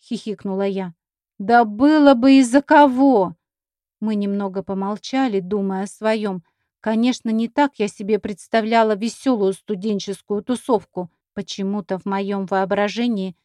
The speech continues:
всем полагалось, если уж не дружить, то как минимум не раздражать друг друга.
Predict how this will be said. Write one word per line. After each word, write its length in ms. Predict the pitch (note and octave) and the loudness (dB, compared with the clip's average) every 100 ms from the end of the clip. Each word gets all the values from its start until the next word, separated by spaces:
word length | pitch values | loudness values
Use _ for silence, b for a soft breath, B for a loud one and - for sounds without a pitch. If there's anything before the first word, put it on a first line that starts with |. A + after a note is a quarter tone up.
| _ _ | _ _
всем 380 | - A#3+ A#3+ | -8 -2 -2
полагалось, 760 | A#3 G#3 G#3+ G3+ A3+ A#3 G#3+ - | 0 2 2 2 2 2 -2 -6
если 340 | A3+ A#3 G#3+ | -6 -4 -4
уж 200 | A3 G3+ | -6 -4
не 120 | A3 G#3+ | -4 -4
дружить, 640 | G#3+ A3 G#3+ D#4+ G3+ _ _ _ _ _ - | -4 -4 0 0 -2 _ _ _ _ _ -14
то 120 | G3 | -6
как 260 | G3+ F#3+ | -6 -6
минимум 600 | G3+ A#3 C4 B3+ A#3 A3+ | -4 0 2 2 0 -4
не 180 | G#3 G#3+ | -4 -4
раздражать 680 | G#3+ G3 G3+ A3+ G#3+ G#3+ F3 | -4 -4 -2 0 0 -2 -4
друг 240 | D#3+ F3 | -6 -8
друга. 440 | E3 F#3 F3 F3 | -6 -6 -6 -12